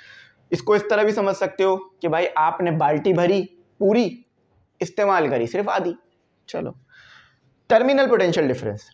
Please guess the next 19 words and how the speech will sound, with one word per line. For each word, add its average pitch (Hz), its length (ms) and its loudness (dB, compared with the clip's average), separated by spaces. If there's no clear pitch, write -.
it 254 280 2
is 185 180 4
the 185 180 4
actual 277 680 2
voltage 180 720 2
across 180 560 2
the 175 140 2
terminal 160 540 0
of 151 280 0
a 202 180 2
device 147 580 0
accounting, 165 640 0
यानी 190 200 -2
गिनना, 156 420 0
for 196 220 4
internal 240 540 0
resistance 185 600 -2
and 131 220 -4
losses। 101 300 -8